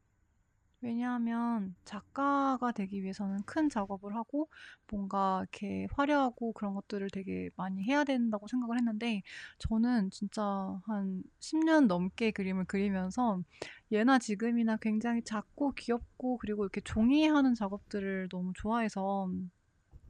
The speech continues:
뭔가 전시를 한다거나 다른 사람한테 보여주려고 하다 보면, 어, 좀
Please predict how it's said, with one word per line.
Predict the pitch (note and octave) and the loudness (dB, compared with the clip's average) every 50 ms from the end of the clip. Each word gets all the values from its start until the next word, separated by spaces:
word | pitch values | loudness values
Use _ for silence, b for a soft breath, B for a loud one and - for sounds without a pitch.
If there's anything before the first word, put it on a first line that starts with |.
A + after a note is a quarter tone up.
| - _ B B B B B B B B B - | -20 _ B B B B B B B B B -6
뭔가 | A3+ G#3 G#3 G3 G3 F#3+ F#3+ F#3+ F#3+ | -4 -2 -2 0 0 0 0 -2 -4
전시를 | - - G#3 G3+ G#3+ - C4 C4 B3+ B3 B3 A#3+ A#3 A3 A3+ A3+ A3+ | -2 0 0 0 0 0 2 2 2 2 2 2 2 2 0 0 0
한다거나 | A3+ A3+ A3+ A#3 A3 G#3+ G#3+ G#3 G3+ G3+ G#3 G#3 | 0 0 0 -2 -2 -2 -2 -2 -2 -2 -2 -2
다른 | G3+ G#3 G3+ G#3 | -2 -4 -6 -4
사람한테 | G#3 A3+ A3 A3 G#3+ - G#3+ | -4 -4 -4 -4 -4 -6 -8
보여주려고 | - - G#3 G#3 G3+ - G#3+ G#3 G3+ G3+ G#3+ A3 | -8 -6 -6 -6 -6 -6 -6 -8 -6 -6 -8 -8
하다 | A3+ A#3+ A#3+ | -8 -8 -10
보면, | - A3 G#3+ A3+ B3+ B3+ A#3 G3 F#3 B B B B B B B _ - | -10 -14 -10 -6 -4 -2 -2 -4 -6 B B B B B B B _ -10
어, | G#3+ G3+ G3 G3 G3 G3 | -8 -8 -6 -6 -8 -8
좀 | - - G#3+ G3 F#3+ F#3 F#3 | -8 -6 -4 -4 -4 -4 -6